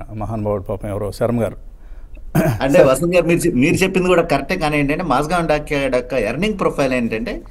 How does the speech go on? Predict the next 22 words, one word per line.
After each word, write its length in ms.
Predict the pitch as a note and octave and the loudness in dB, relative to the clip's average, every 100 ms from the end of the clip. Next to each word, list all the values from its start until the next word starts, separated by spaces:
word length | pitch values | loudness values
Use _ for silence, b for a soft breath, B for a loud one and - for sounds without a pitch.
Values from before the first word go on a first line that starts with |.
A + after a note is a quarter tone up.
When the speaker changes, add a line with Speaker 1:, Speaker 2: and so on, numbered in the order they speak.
| B B | B B
Speaker 2:
కొంచెం 240 | C3+ C#3 - | 0 0 2
గెస్టేషన్ 520 | C#3+ - G3 F#3+ F3 | 0 0 0 0 0
period 200 | D3+ F3 | 0 0
హైగా 360 | D#3 A#2 D3+ C#3 | 0 0 2 2
ఉంటుందన్నమాట. 500 | A2 G2 F2+ F2 F2 F#2 b b - | 2 -4 -8 -10 -12 -12 b b -4
అందువల్ల 360 | A#2 B2+ D3 F3+ | 0 2 4 2
Speaker 1:
Hmm. 100 | F3 | 2
Speaker 2:
పీఈ 260 | D3+ D#3+ | 2 2
propositions 720 | C#3 C#3+ - B2+ A#2+ B2 A#2 | 2 0 -2 -4 -4 -4 -4
లో 60 | F#3 | -4
తక్కువగా 420 | F#3 B2 C#3 A2 | -4 -2 0 0
చూపిస్తుంది. 520 | A2 - - - F#2+ - - - | -2 -8 -10 -12 -12 -14 -16 -16
Speaker 1:
సరే, 520 | - A#2 G#2+ F#2+ F#2+ G2+ | -8 -4 -4 -2 -6 -4
మీరు 480 | B2 C3 C3 B2 G#2+ B B B - | -2 0 2 2 0 B B B -8
మీ 440 | A2 A#2+ C#3+ D3 C3+ - - A2 | -2 2 2 2 0 -8 -12 -6
ఓన్ 300 | A#2+ C#3+ D3+ | 0 0 0
స్టాక్ 480 | - C#3+ C3 - B2 | 0 2 2 2 0
మీరు 180 | B2 | 0
గార్డెన్ 340 | A#2 A2+ A#2+ C3 | 2 2 2 2
రీచ్నే 380 | C3 B2 C3+ C3 | 0 0 0 2
ఫాలో 220 | B2 B2 | 4 4
అవుతారా, 440 | B2 C3+ B2 C3+ | 2 2 2 2